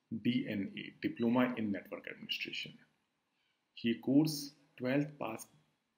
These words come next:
कोई भी बच्चा कर सकता है, जो बीए कर रहा है, बीएससी कर रहा है, बीकॉम कर रहा है,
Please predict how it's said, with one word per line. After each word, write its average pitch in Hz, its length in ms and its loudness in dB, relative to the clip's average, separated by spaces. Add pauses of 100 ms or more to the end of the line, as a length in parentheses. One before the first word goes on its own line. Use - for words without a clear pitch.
(360)
कोई 127 160 2
भी 123 140 0
बच्चा - 320 -4
कर 95 180 -8
सकता 95 340 -12
है, 107 160 -8
जो 104 140 -4
बीए 101 360 -2
कर 107 160 -8
रहा 104 220 -10
है, 101 140 -12
बीएससी 104 500 -4
कर 104 180 -2
रहा 95 180 -6
है, 101 160 -12
बीकॉम 117 560 2
कर 117 140 0
रहा 107 260 -6
है, 110 300 -10